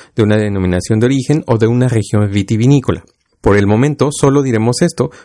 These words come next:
con la promesa de grabar un episodio dedicado exclusivamente al terroir. Ahora vamos a describir términos que corresponden principalmente a la vinicultura.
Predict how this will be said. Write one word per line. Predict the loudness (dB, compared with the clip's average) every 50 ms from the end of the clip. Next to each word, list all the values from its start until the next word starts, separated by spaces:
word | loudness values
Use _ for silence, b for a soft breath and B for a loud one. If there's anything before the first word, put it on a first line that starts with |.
| B
con | B 0 0 0
la | 0 0
promesa | -2 -2 -2 -2 -2 -2 -2
de | -2 0
grabar | 0 0 -2 -2 -2 -2 0
un | 0 0
episodio | 0 -2 -2 -4 0 0 0 0 0 0 0
dedicado | 0 0 -2 -2 -2 0 0 0 0 -2 -4 -2
exclusivamente | -4 -4 -4 -4 -2 -2 -2 0 0 0 0 0 0 0 0 0 0 -2 -2 -2 -2
al | -4 -2 0
terroir. | 0 -2 -2 -2 -4 -6 -10 -18 _ _ _ b b b b b b b b b
Ahora | 0 0 2 2 0
vamos | 0 0 -2 -2 0 -2
a |
describir | -2 -2 -2 0 0 2 2 0 0
términos | 0 0 2 2 2 2 2 2 0 -2 -4
que | -10 -4
corresponden | 0 0 2 2 0 -2 -2 -2 -2 0 0 -2 0
principalmente | 0 -2 -2 -2 -2 -2 -2 0 0 0 0 -2 -2 -4 -2
a | -2 -2
la | -2 -2
vinicultura. | 0 0 -2 -2 0 0 0 0 0 0 0 0 -2 -6